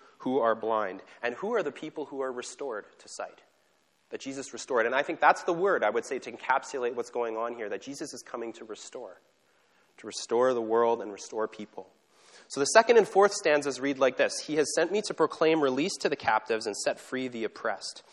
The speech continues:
Now, the Greek word here for, for release and set free are actu-, it's actually the same word. It's the word aphesis. And this word can also mean forgive.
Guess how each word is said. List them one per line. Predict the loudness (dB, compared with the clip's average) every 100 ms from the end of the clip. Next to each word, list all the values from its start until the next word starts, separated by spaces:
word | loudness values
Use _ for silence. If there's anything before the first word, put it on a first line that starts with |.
| -20 -20 _
Now, | 4
the | 4
Greek | 2 -4 -4 0 0 2
word | 2 2
here | 2 2 2
for, | 2 -4 -4 -12 -10
for | -4 0
release | 0 -2 -4 -4 -6 -10 -14 _ _
and | -6 -6
set | 0 0
free | 0 -4 -2 0
are | 2
actu-, | 2 0 -8
it's | -4 -2
actually | -2 -6
the | -10
same | -6 -2 0 -2 0
word. | 0 0 -4
It's | -6
the | -4
word | 0 2
aphesis. | 2 0 -2 -2 -8 -10 -12 -18 -4
And | 2
this | 4 4
word | 2 2 2
can | -2 0
also | 2 2 2 0
mean | 0 -4
forgive. | -6 -10 -4 -4 -4